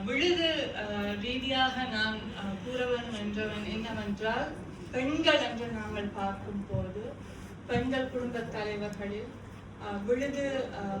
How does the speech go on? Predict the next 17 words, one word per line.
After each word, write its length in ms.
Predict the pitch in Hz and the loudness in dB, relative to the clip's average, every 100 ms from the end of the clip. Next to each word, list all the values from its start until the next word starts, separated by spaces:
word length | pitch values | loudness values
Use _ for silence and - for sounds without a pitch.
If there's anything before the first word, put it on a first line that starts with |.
| - | -2
கொண்டு 280 | 247 254 | -2 0
வருகின்ற 480 | 262 247 247 247 233 | 0 0 0 -2 -2
சிபாரிசுகளில் 920 | 240 226 208 226 247 247 226 240 233 | -2 -4 -2 0 2 0 -2 -2 -2
முக்கியமானது 760 | 208 208 - 262 247 233 202 196 | -4 -6 -4 -2 0 0 -2 -2
வந்து 480 | 196 185 185 208 254 - - - - | -2 -2 -2 -2 -4 -6 -10 -10 -4
பெண்கள் 460 | 240 262 277 254 | 0 0 2 2
வந்து 540 | 226 196 196 202 226 247 - - - - | 2 0 -2 -2 -2 -4 -8 -10 -12 -8
தன்-, 480 | 226 220 240 240 240 - - - | -4 -2 -2 -4 -6 -8 -12 -8
தன்முகத்தன்மை 1000 | 226 226 247 233 240 - 226 214 214 208 | -6 -4 -4 -2 -4 -4 -6 -4 -4 -4
கொண்டவர்கள். 720 | - 196 190 190 185 - 220 - - - - - - 202 | -4 -2 -2 -2 -2 -4 -6 -6 -8 -10 -10 -10 -10 -4
ஆ, 260 | 196 190 190 190 - | -2 0 -2 -4 -6
நாங்கள் 400 | 214 220 226 233 | -6 -4 -4 -4
சொல்லுவோம் 720 | 233 220 226 233 247 254 - | -2 -4 -2 0 0 -2 -4
ஆங்கிலத்தில் 880 | 208 208 220 233 220 220 - 240 240 - 190 | -2 -2 -2 0 -2 -2 2 2 2 -2 -4
டைவர்ஸ் 600 | 202 214 220 233 240 240 214 | -2 0 0 -2 -4 -4 -4
இல்லாட்டி 240 | 202 202 - | -4 -6 -2
புளூராலிட்டி. 720 | 220 208 208 208 233 233 220 | 0 2 2 0 -2 -6 -8